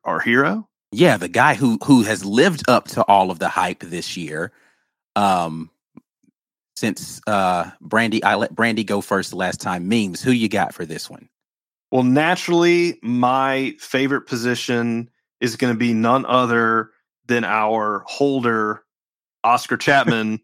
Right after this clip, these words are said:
Speaker 1: <laughs> who also happens to be the punter.
Speaker 2: Yeah,
Speaker 1: So let's
Speaker 2: that's
Speaker 1: talk
Speaker 2: the
Speaker 1: about
Speaker 2: guy.
Speaker 1: Oscar,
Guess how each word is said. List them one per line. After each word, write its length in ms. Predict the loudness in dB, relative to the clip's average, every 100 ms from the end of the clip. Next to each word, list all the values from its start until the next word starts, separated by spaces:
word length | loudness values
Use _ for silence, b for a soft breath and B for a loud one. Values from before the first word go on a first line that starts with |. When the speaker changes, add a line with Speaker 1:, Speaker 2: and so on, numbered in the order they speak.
| b
Speaker 1:
<laughs> 180 | b _
who 140 | 4 6
also 260 | 4 4
happens 280 | 4 4 0
to 60 | 2
be 100 | 2
the 80 |
punter. 500 | 4 4 6 2 0 -4
Speaker 2:
Yeah, 320 | -2 0 0
Speaker 1:
So 60 | 0
let's 80 |
Speaker 2:
that's 60 | 2
Speaker 1:
talk 120 | 2 4
Speaker 2:
the 20 |
Speaker 1:
about 140 | 2
Speaker 2:
guy. 80 | 4
Speaker 1:
Oscar, 340 | 2 2 -2